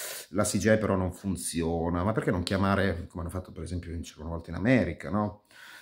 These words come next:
Un attore che assomigliasse a De Niro, un appacino, perché quella tecnica digitale, computer graphics, si è rivelata?" Ma non credo, non credo. Ho già espresso la mia, The Irishman, masterpiece assoluto.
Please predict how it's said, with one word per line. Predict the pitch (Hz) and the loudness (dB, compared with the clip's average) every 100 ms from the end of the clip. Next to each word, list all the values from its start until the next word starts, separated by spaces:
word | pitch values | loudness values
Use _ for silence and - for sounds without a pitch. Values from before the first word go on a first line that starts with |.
| - _ | -20 _
Un | - 92 | -6 -4
attore | 90 110 - | 2 2 2
che | 87 | 0
assomigliasse | - - - - 90 95 101 101 101 110 92 - 92 | -2 -4 -6 -2 2 4 6 6 8 8 6 0 0
a | |
De | 80 101 | 0 0
Niro, | 95 92 123 85 | 2 4 4 4
un | 80 | -2
appacino, | 85 - 80 - 107 101 90 - - - - - - _ | -4 -2 -2 2 4 4 2 -2 -8 -6 -8 -10 -12 _
perché | - 98 - 104 | -6 -6 0 0
quella | 95 104 | 4 4
tecnica | 110 - 101 | 4 2 2
digitale, | 95 92 95 107 101 | 2 2 0 4 4
computer | 92 85 101 104 | 2 -2 -2 0
graphics, | 87 95 92 98 - | 2 4 4 2 -4
si | - 101 | 2 2
è | |
rivelata?" | 95 90 90 90 92 160 | 4 2 4 4 2 0
Ma | 135 | 2
non | 135 143 | 2 2
credo, | - 82 - 78 - _ | -2 -4 -4 -8 -12 _
non | 110 107 | -8 -4
credo. | 110 87 - _ _ _ - | -2 -2 -4 _ _ _ -10
Ho | 90 | -6
già | 80 110 - | 4 4 4
espresso | - - 98 - | -4 -4 -4 -2
la | 85 | -2
mia, | 87 85 85 | -2 -4 -4
The | 90 | 0
Irishman, | 95 82 - 76 78 | 2 2 -4 -8 -4
masterpiece | 87 80 73 - 69 - | -4 -4 -10 -16 -14 -12
assoluto. | - 64 64 - | -10 -10 -12 -18